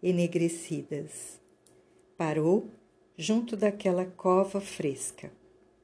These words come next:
Não se tratava de nenhuma alma encarnada. Aquela mulher pertencia também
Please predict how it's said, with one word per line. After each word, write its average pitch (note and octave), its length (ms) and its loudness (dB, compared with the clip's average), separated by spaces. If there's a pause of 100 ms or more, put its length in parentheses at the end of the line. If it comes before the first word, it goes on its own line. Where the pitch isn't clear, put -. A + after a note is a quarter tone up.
(720)
Não G#3 240 4
se - 200 -4
tratava F3 600 0
de E3+ 160 -2
nenhuma E3+ 480 0
alma F#3 300 0 (100)
encarnada. G3 840 -4 (500)
Aquela D3 380 -4
mulher D3+ 540 0
pertencia E3 640 -2
também D#3+ 580 -2